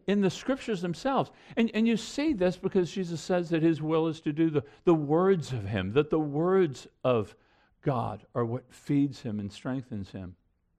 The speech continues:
So in other words, if you want to gain this wisdom, it's to be found in the scriptures. Uh, think about the degree to which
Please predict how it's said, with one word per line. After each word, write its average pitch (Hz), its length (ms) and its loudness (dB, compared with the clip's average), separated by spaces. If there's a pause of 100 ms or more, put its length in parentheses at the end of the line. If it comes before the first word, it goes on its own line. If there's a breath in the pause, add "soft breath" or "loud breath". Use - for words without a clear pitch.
(560 soft breath)
So 214 160 4
in 208 60 6
other 247 180 8
words, 175 120 4
if 180 120 4
you 233 140 2
want 254 160 2
to 180 60 2
gain 190 360 2
this 202 220 -2
wisdom, 139 340 0
it's 196 220 4
to 254 80 -2
be 254 100 0
found 196 320 -6
in 185 100 -8
the 175 80 -8
scriptures. - 480 -12 (380 soft breath)
Uh, 165 60 -6 (100)
think 320 300 -6
about 175 460 0
the 175 100 4
degree 156 360 0
to 156 180 -4
which 143 300 -4